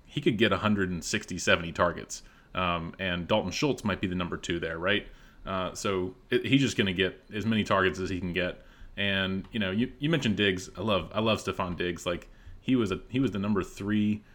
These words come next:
uh, fantasy wide receiver in twenty twenty. He was number, I think, eight or so last year, looking at half P P R. Uh, hundred and sixty-five, hundred sixty-six targets. You know, the targets are gonna be there, I think, for Diggs too, even though, like, a lot of people like Gabriel Davis and Isaiah McKenzie and some of these guys, but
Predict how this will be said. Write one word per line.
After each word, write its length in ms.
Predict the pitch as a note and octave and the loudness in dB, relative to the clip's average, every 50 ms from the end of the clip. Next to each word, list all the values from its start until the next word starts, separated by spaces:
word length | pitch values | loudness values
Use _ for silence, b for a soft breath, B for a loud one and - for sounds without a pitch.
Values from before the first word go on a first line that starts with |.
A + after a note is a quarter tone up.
| b b b b b | b b b b b
uh, 260 | - - G2 F#2+ F#2+ F#2 | -4 -2 0 2 0 2
fantasy 300 | - G#2+ G#2+ G2+ - G#2 | 0 0 0 0 0 0
wide 180 | G2+ G2+ G2 | 0 0 0
receiver 380 | G2 F#2+ - G#2 G2+ G2 G2 F#2+ | 0 0 -2 -2 -2 0 -2 -2
in 80 | F2+ | -2
twenty 240 | - - A2+ G2 F#2+ | -2 -2 0 0 0
twenty. 440 | F2+ - G#2 G2+ G2+ G2 F#2+ G2 - b b b b b b b b | 0 0 0 0 0 0 0 -2 -6 b b b b b b b b
He 160 | b - G2+ G2 | b -2 -2 0
was 240 | F2+ F#2 E2+ F2+ | 0 0 0 -2
number, 600 | F#2+ F2+ F2+ F#2 F2 F2+ F2 E2+ F2 E2+ - - - | -4 -4 -4 -2 0 0 0 0 -2 -4 -6 -8 -12
I 60 | - | -16
think, 340 | - - F#2+ F2+ - - - - | -12 -8 -8 -8 -8 -10 -10 -2
eight 320 | G2+ G#2+ G#2+ G#2 - - - B B B B B B | 0 0 0 0 -2 -6 -12 B B B B B B
or 100 | - A2+ | -6 -4
so 220 | - - A2+ G#2+ G2+ | 0 0 2 2 2
last 340 | G2 G2 G2+ G2 - - | 2 2 2 2 0 0
year, 80 | G#2 G2+ | -2 0
looking 200 | G2 F#2+ G2 G#2 | 0 0 0 0
at 60 | F#2+ | 0
half 160 | G2+ G2+ F#2 - | 0 -2 -2 -2
P 120 | - G2+ | -6 -6
P 140 | - - G2+ | -4 -2 -2
R. 280 | F#2+ F#2 F#2 F2+ F2 - b b b b b b b b | 0 0 0 0 -2 -6 b b b b b b b b
Uh, 380 | - F2 E2+ E2 E2+ F2 - | -10 -8 -8 -8 -10 -10 -12
hundred 300 | - - - B2+ A#2+ G#2+ | -8 -4 0 2 2 2
and 100 | F#2+ F#2 | 0 -4
sixty-five, 600 | - - G#2 - - F#2 - - F2+ F2+ F2+ F2+ | -6 -6 -8 -6 -8 -10 -8 -6 -4 -4 -2 -2
hundred 220 | G2 G2 F#2+ F2 - | -2 -4 -4 -4 -6
sixty-six 380 | G2+ F2+ F#2+ F2+ - F2+ - | -6 -8 -8 -8 -10 -10 -10
targets. 460 | - - E2+ E2 F2 E2 - - - - | -8 -6 -4 -4 -4 -6 -8 -10 -12 -8
You 120 | A2+ G2+ | -8 -8
know, 60 | - - - - - - | -8 -10 -16 -20 -18 -10
the 120 | A#2+ A#2+ A2 | -10 -6 2
targets 360 | - C#3+ F#3 F3+ E3 C3+ - | 4 6 6 6 4 4 2
are 40 | B2 | 2
gonna 120 | B2+ A#2+ | 2 4
be 120 | G#2+ A2+ | 4 4
there, 120 | A2 G#2+ G2 | 6 6 4
I 40 | F#2 | 4
think, 180 | - A2 G#2+ | 2 0 -2
for 120 | - G2 F2 | -2 -4 0
Diggs 280 | D#2 F#2 F#2+ F2+ - | 2 2 0 0 -2
too, 320 | - - F2 F2+ A2 C3+ - - - | -4 -2 -2 -2 -2 -2 -6 -8 -6
even 220 | G2+ G#2 G2+ G2+ | -4 -4 -2 -2
though, 220 | G2+ G2 G2 F#2 | 0 0 0 2
like, 300 | F2+ F#2 F2 F2 - - - b b b b b b b b - | 2 0 0 -2 -4 -6 -20 b b b b b b b b -2
a 40 | |
lot 60 | F#2+ F#2+ | -2 0
of 60 | G2 | 0
people 140 | G2 F#2 F#2 | 0 0 2
like 160 | F2+ F2+ E2 | 2 2 4
Gabriel 280 | F2+ F#2 F2+ F#2 F#2 | 4 4 4 4 4
Davis 440 | F#2 B2+ C3+ B2+ C3 B2 A2+ - - | 4 6 6 6 6 4 2 2 -4
and 100 | F#2+ E2+ E2+ | -6 -6 -6
Isaiah 260 | F2+ F2 F#2 F2+ E2 | -4 -2 -2 -2 -2
McKenzie 400 | - - B2 B2+ A#2+ G#2+ G#2+ G2+ | -2 0 0 2 2 2 0 0
and 100 | F#2 F2 | -2 -2
some 80 | G2+ | -2
of 40 | F#2+ | -4
these 120 | F#2 E2+ - | -4 -4 -4
guys, 220 | F2 F2 F2+ - | -4 -6 -6 -6
but 240 | - - - - | -8 -10 -10 -10